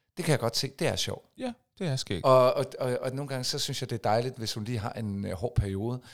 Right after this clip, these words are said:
Speaker 2: Mm.
Speaker 1: så kan hun, øh, simpelthen bruge det helt aktivt til at få,
Speaker 2: Få det
Speaker 1: altså, til,
Speaker 2: bedre.
Speaker 1: til at grine, og
Speaker 2: Ja.
Speaker 1: øh,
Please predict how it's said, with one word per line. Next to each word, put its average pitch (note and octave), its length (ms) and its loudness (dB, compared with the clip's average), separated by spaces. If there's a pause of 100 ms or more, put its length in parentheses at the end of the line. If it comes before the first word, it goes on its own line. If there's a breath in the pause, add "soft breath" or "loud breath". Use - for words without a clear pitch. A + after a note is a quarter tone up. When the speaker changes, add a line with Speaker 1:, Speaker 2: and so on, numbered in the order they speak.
(120)
Speaker 2:
Mm. G#2+ 140 -2
Speaker 1:
så D3+ 140 0
kan C3 180 -2
hun, G2+ 300 0
øh, F#2+ 160 0
simpelthen A2 280 -2
bruge A#2 240 -10
det A2+ 80 -4
helt B2 200 -2
aktivt G#2+ 380 -4
til A#2 260 -2
at - 80 -6
få, G2 400 -4 (220 soft breath)
Speaker 2:
Få - 240 -2
det C#3+ 100 4
Speaker 1:
altså, A2 180 4
til, - 60 6
Speaker 2:
bedre. D3 140 2
Speaker 1:
til D3 120 2
at A#2 140 0
grine, C3 520 0
og G2+ 560 0
Speaker 2:
Ja. D#3 80 -2
Speaker 1:
øh, D3+ 60 -4